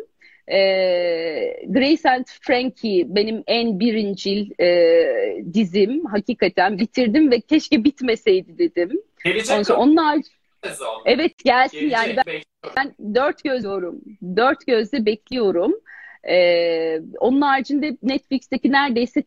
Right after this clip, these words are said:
Speaker 1: tüm dizileri bitirdim diyebilirim. Artık çevremdeki arkadaşlarıma şey diyorum, hani var mı bildiğiniz, tecrübe edindiğiniz bir dizi?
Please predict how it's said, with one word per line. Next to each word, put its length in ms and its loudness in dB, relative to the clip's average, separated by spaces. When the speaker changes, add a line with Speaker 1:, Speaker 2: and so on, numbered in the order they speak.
Speaker 1:
tüm 320 4
dizileri 720 0
bitirdim 560 -2
diyebilirim. 600 0
Artık 320 0
çevremdeki 560 2
arkadaşlarıma 640 -2
şey 220 -4
diyorum, 220 -2
hani 140 -4
var 220 4
mı 200 -4
bildiğiniz, 560 -4
tecrübe 520 0
edindiğiniz 720 -4
bir 160 0
dizi? 460 0